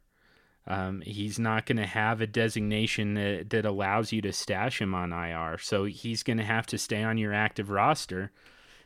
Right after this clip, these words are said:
and, uh, get in the way of your ability to pick up, again, a, you know, a Bo Scarborough or a Jonathan Williams. Uh, one last segment here, and, uh, I'm actually gonna break it into, to two small bite-sized segments.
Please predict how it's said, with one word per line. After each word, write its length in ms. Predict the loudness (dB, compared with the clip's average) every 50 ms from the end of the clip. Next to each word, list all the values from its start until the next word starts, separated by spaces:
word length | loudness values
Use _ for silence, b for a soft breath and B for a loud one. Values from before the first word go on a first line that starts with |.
| B B
and, 540 | -2 -2 0 0 0 0 0 -2 0 0 0
uh, 360 | 2 2 2 0 0 -2 -6
get 220 | -2 0 0 0
in 60 | 2
the 80 | 0 0
way 320 | 2 2 2 4 4 2
of 140 | 2 0 0
your 160 | 0 2 2
ability 520 | 0 0 0 0 2 2 2 2 2 2 0
to 100 | 0 -2
pick 280 | 0 0 -2 0 0 0
up, 220 | 0 0 0 -2 -10 _ -6
again, 380 | -6 -4 -2 0 0 0 0 0
a, 160 | -2 -4 -4 -2
you 140 | -2 -2 0
know, 160 | 0 -2 -2
a 40 | -2
Bo 240 | 0 0 2 2 2
Scarborough 720 | 0 -2 -2 -2 -2 0 0 0 0 2 2 2 0 0 -4 -10 -4
or 140 | -2 0 0
a 60 | 0
Jonathan 500 | -2 -4 -4 -2 -4 -4 -4 -4 -4 -4
Williams. 480 | -2 -4 -4 -4 -6 -10 -12 -14 -20 -20 -20 -20 _ _ -20 -20 -20 -20 _ _ _ _ _ _ -20 -20 -20 _ _ _ _ _ -20 B B B B B B B B B B B
Uh, 180 | 2 2 4 4
one 240 | 6 6 6 8 10
last 240 | 10 10 10 8
segment 440 | 6 6 6 6 6 4 0 0 2
here, 260 | 2 2 2 2 0 -2 -8 -14 -16 -18 -20 -20 -8 0
and, 280 | 2 2 4 4 4 2
uh, 420 | 4 4 4 4 4 2 2 0 0
I'm 160 | 2 2 4 6
actually 320 | 4 4 4 2 2 2
gonna 180 | 4 2 2 2
break 340 | 2 2 2 2 2 0
it 80 | 0 0
into, 400 | 0 0 2 2 2 2 0 -2
to 220 | -4 -2 -2 -2
two 340 | -2 -2 -2 2 4 4 4 4
small 640 | 2 0 0 2 2 4 4 4 4 2 0 -2 0
bite-sized 640 | 2 2 4 4 2 -2 -2 -2 0 0 2 0 0
segments. 640 | 0 0 0 0 0 0 -2 -2 -2 -4 -6 -10